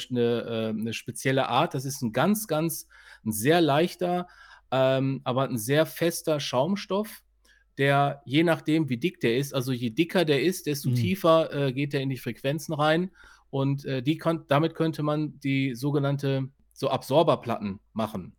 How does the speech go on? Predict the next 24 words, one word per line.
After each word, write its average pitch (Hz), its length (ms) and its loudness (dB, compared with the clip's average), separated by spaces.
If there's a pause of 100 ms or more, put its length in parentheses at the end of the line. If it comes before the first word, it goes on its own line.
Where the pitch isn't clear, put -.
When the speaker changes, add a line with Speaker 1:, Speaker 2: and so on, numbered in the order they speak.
(140)
Speaker 1:
Die 113 100 -2
werden 143 240 4
oft 139 220 -2
mit, 110 200 -6
mit 113 120 -8
Stoff - 320 0
bespannt 156 540 -2
und 135 100 -4
die 123 60 -2
kann 139 160 0
man 139 120 2
sich 139 140 -4
überall 123 240 0
hinstellen. 156 640 0
Und 131 120 -2
dann 139 120 0
kann 147 140 -2
man 139 160 2
halt 143 240 2
an 123 140 -4
de-, 151 200 2
an 131 140 -2
den 180 180 4
Stellen, 170 440 0